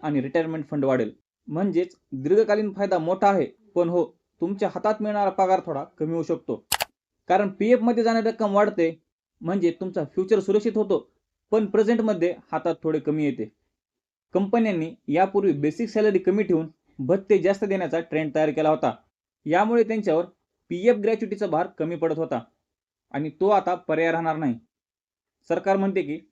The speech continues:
पुढील पंचेचाळीस दिवसामध्ये नियमांची तपशीलवार मार्गदर्शन तत्त्वे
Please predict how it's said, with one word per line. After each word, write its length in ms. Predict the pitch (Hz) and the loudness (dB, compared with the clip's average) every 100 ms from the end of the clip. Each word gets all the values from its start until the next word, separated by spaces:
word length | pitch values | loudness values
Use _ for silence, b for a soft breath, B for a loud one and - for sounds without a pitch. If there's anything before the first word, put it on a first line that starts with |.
| _ _ _ - | _ _ _ 4
पुढील 260 | 190 220 - | 4 4 0
पंचेचाळीस 380 | 190 190 214 214 | -8 -2 0 2
दिवसामध्ये 520 | 214 208 208 202 165 - _ _ - | 0 -2 -2 -2 -4 -4 _ _ -10
नियमांची 460 | 160 196 208 190 | -6 -6 -4 -4
तपशीलवार 560 | 170 185 180 220 208 214 | -4 -4 -2 0 2 2
मार्गदर्शन 480 | 214 196 190 185 180 | 0 -2 -4 -6 -6
तत्त्वे 280 | 175 139 | -6 -4